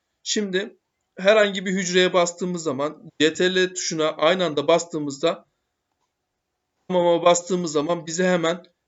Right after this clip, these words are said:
bir tablo tasarımları çıkıyor. Burada tablo tasarımlarında kendisi de otomatik bir tablo ataması yapıyor. Tablo atamasında neler var? Öncelikle burada bir filtreleme işlemi yapıyor.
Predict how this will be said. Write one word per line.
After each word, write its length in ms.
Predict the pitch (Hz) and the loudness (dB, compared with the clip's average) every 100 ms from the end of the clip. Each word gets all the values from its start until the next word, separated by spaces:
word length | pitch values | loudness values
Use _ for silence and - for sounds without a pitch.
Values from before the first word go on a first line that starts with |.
| _ | _
bir 360 | 165 180 180 - _ _ _ _ _ | 0 0 -2 -16 _ _ _ _ _
tablo 320 | - 165 175 | 4 4 4
tasarımları 580 | 170 156 160 147 139 143 | 0 -2 0 -2 -2 -4
çıkıyor. 560 | 143 - - 107 67 _ _ _ _ _ _ _ | -4 -8 -10 -12 -12 _ _ _ _ _ _ _
Burada 500 | 214 208 190 208 202 - | -6 -2 0 -2 -4 0
tablo 320 | 214 220 208 | 2 2 0
tasarımlarında 1000 | 185 160 156 143 139 127 127 147 190 - _ _ _ _ - | -2 -2 0 -2 -2 -6 -4 -4 -4 -8 _ _ _ _ 0
kendisi 440 | 190 185 175 - | 0 0 -4 -4
de 40 | |
otomatik 640 | 185 185 185 175 165 175 - | -4 -4 -4 -6 -6 -10 -8
bir 300 | 180 180 - _ _ _ _ | -8 -8 -14 _ _ _ _
tablo 440 | - 180 170 170 180 | 4 4 4 0 0
ataması 500 | 180 151 156 143 143 | -2 0 0 -2 -4
yapıyor. 460 | 143 - 143 123 - _ _ _ - | -6 -8 -12 -12 -14 _ _ _ 2
Tablo 360 | 185 214 233 | 4 6 2
atamasında 640 | 208 214 196 190 196 202 202 | 0 -2 -6 -6 -6 -6 -4
neler 320 | 185 208 185 | -2 0 0
var? 240 | 147 - _ _ _ _ _ _ _ _ _ _ | 0 -4 _ _ _ _ _ _ _ _ _ _
Öncelikle 760 | 156 185 190 190 185 202 196 185 | 2 4 2 -2 -2 -4 -4 -8
burada 340 | 196 175 175 | -4 -2 -2
bir 200 | 190 208 _ _ _ _ _ | -4 -8 _ _ _ _ _
filtreleme 540 | - 175 190 185 175 | -6 2 6 6 4
işlemi 360 | 170 - 160 160 | 2 2 0 0
yapıyor. 500 | 135 - 110 170 | -2 -4 -10 -10